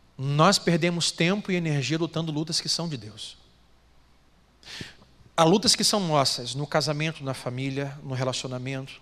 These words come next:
na vida espiritual, na vida financeira, há lutas. Mas chega uma hora que dali pra frente, o tamanho da luta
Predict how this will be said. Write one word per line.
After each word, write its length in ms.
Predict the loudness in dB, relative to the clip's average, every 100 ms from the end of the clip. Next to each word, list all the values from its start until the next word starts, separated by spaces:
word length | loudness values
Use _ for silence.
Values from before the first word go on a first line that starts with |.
| -12
na 80 | -10
vida 120 | -6
espiritual, 640 | -6 -6 -10 -6 -6 -4
na 100 | -6
vida 180 | -10 -10
financeira, 540 | -12 -12 -8 -6 -4 -4
há 40 |
lutas. 500 | -6 -8 -10 -14 -16 -20 -20 -20 -6
Mas 140 | -2
chega 180 | 0 0
uma 180 | 0 -2
hora 400 | 0 0 -2 -8 -20 -20 _ _ _ _ _ _ _ _ _ _ _ _ _ _ -20 -20 -20 -12
que 80 | -2
dali 240 | 0 0
pra 160 | -4 -6
frente, 520 | -4 -4 -4 -10 -12 -20 -20 _ _ _ _ _ _ -20 -20 _ -12
o 80 | -2
tamanho 400 | -2 0 0 0
da 120 | -2
luta 440 | -4 -8 -12 -18